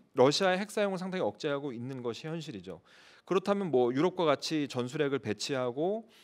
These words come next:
어, 핵 공유를 해야 되느냐? 그렇지 않다고 생각합니다. 왜 그러냐면 미국의 전문가들과 또는 뭐 전 세계적인 전문가들의 분석을 보면은 유럽에 존재하는 그 제-, 전술핵이나 핵 공유라는 건 이제 엠피티 이전에 생긴 체제이기도 합니다만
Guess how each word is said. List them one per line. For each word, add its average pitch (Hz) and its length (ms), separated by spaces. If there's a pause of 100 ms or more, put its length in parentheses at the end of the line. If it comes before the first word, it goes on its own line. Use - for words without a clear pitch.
(300)
어, 92 320
핵 208 160
공유를 226 300
해야 220 140
되느냐? 127 360 (100)
그렇지 202 420
않다고 135 380
생각합니다. 101 440
왜 123 160
그러냐면 151 640 (300)
미국의 196 480
전문가들과 123 1200
또는 165 160
뭐 117 140
전 127 180
세계적인 165 380
전문가들의 123 560
분석을 135 340
보면은 120 480 (320)
유럽에 196 340
존재하는 139 640
그 107 380
제-, 113 160
전술핵이나 120 640
핵 139 220
공유라는 147 420
건 123 140
이제 107 240
엠피티 131 400
이전에 135 420
생긴 156 300
체제이기도 160 500
합니다만 139 500